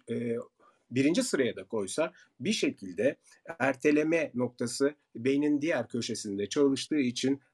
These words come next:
tam olarak da bir tatmin duygusu yaşanmadığını söylememiz lazım.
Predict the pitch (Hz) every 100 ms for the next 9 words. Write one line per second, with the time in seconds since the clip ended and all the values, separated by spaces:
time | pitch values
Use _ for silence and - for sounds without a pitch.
0 | _ 170 165 131 98 107 - 107 107 123
1 | - 135 - 147 113 101 98 - 139 -
2 | _ 113 135 139 135 127 104 98 104 135
3 | 139 - 139 120 113 107 101 101 92 -